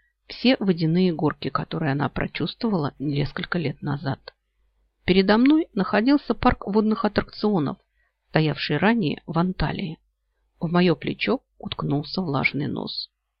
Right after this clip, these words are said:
«Ну, ладно тебе. Ну, подумаешь,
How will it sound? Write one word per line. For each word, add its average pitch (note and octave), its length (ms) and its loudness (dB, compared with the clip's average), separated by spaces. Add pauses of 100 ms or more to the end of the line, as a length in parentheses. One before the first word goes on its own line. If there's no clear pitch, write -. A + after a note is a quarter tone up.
(420)
«Ну, E3+ 280 4
ладно E3 360 2
тебе. E3 420 -2 (460)
Ну, F3+ 140 0
подумаешь, C#4 800 2